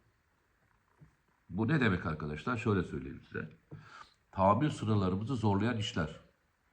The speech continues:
Yani demek ki pozisyonunu genişletmeye çalışıyor. Kendisine çizilmiş olan çizginin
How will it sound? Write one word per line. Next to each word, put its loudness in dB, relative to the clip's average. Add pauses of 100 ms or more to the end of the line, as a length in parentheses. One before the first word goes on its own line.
(640)
Yani 2 (400)
demek 0
ki 0
pozisyonunu 2
genişletmeye 0
çalışıyor. -12 (3750)
Kendisine 2
çizilmiş 0
olan 2
çizginin 2